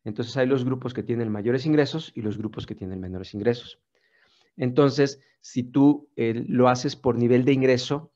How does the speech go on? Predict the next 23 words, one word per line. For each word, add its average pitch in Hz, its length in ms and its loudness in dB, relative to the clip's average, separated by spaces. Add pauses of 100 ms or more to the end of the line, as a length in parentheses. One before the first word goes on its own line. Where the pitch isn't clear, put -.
hay 113 200 -8
algunos 107 480 -6
estudios 113 420 -6
de 110 60 -6
mercadotecnia 117 920 -4 (600)
que 104 120 -10
ya 110 140 -6
nos 110 240 -8
indican, 107 560 -10 (100)
eh, 113 140 -14
por 117 140 -6
zonas, 139 460 0
más 127 180 -8
o 123 40 -6
menos 117 200 -8
cuál 110 100 -8
es 110 100 -10
el 113 100 -6
ingreso 110 420 -4
promedio 120 640 -2 (480)
en 95 120 -14
cada 110 320 -6
zona. 139 560 -2